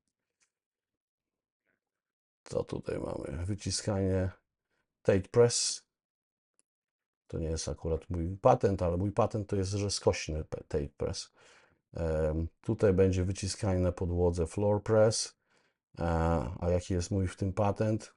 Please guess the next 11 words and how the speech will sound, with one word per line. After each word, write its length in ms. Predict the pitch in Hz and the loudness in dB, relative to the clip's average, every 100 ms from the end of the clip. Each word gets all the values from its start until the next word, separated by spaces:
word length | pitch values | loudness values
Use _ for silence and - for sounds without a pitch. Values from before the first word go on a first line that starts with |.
| - | -12
Żeby 260 | 95 85 87 | -4 -2 -2
dupę 340 | 85 90 76 | -4 -4 -2
oderwać. 640 | - 71 76 82 73 - - - _ - | -2 -2 -2 0 -2 -4 -14 -18 _ -10
<laughs> 800 | - - - - - - - - | -10 -8 -10 -12 -16 -16 -14 -6
Podpowiadam, 640 | 87 - 82 78 76 76 | -6 -2 0 2 0 0
ale 240 | 95 92 87 | 0 2 2
więcej 320 | 85 - 82 | 2 -2 -4
powiem 300 | 76 76 76 | -4 -4 -6
później. 360 | 73 73 76 - | -6 -6 -8 -6
A 140 | 92 | -6
tutaj, 440 | - 117 113 101 | -4 -2 0 0